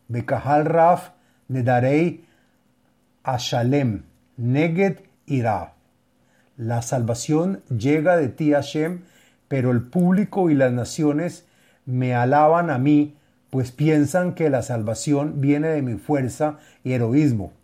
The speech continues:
Pero para mostrar que todo viene de ti, Hashem, cumpliré las promesas y votos de la Torá sobre el milagro,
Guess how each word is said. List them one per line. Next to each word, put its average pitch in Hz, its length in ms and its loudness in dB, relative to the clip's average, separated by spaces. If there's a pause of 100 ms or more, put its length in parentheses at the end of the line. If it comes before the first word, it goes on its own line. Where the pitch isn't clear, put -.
(580)
Pero 147 240 2
para 123 180 2
mostrar 139 720 2
que 147 100 -2
todo 156 380 2
viene 165 300 0
de 127 140 0
ti, 151 260 0
Hashem, 151 500 0 (440)
cumpliré 139 800 2
las 180 240 2
promesas 139 760 -2 (280)
y 135 100 0
votos 143 440 0
de 156 100 2
la 143 180 4
Torá 139 320 2
sobre 151 280 -2
el 135 80 0
milagro, 120 600 -2